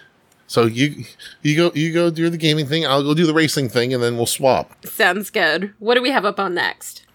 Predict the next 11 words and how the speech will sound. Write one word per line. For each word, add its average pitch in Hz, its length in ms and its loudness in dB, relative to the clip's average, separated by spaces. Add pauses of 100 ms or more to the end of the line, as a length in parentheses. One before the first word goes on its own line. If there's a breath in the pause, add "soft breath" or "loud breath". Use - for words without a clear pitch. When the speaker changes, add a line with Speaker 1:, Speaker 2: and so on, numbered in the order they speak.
(200)
Speaker 1:
I'm 294 140 0
getting 240 160 4
a 131 80 4
lot 143 280 2
of 147 60 2
stuff - 240 0
on 160 60 -8
my 131 80 -4
passport - 480 -2
right 60 180 -2
now. 107 280 -4